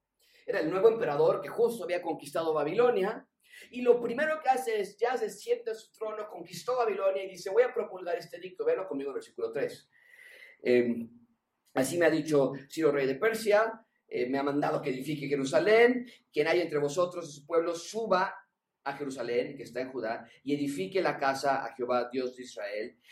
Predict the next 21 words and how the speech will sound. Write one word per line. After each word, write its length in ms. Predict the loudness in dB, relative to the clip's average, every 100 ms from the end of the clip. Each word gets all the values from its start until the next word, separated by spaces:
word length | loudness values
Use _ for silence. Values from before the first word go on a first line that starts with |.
| -12
Y 240 | -6 -6 0
todo 280 | 4 8 8
el 140 | 6
que 140 | 4
haya 340 | 4 6 4 2
quedado 380 | 0 0 0 0
en 60 |
cualquier 380 | -2 -8 -6 -4
lugar 300 | -2 0 0
donde 200 | -2 -4
more, 280 | -4 0 0
ayúdenle 640 | -2 -6 -6 0 0 0
los 220 | -4 -4
hombres 320 | -6 -4 -6 -8
de 80 |
su 100 | -14
lugar 320 | -10 -2 -2 -2
con 160 | -10
plata, 380 | -8 -10 -8 -2
oro, 280 | 2 4 2
bienes, 460 | 2 2 0 -6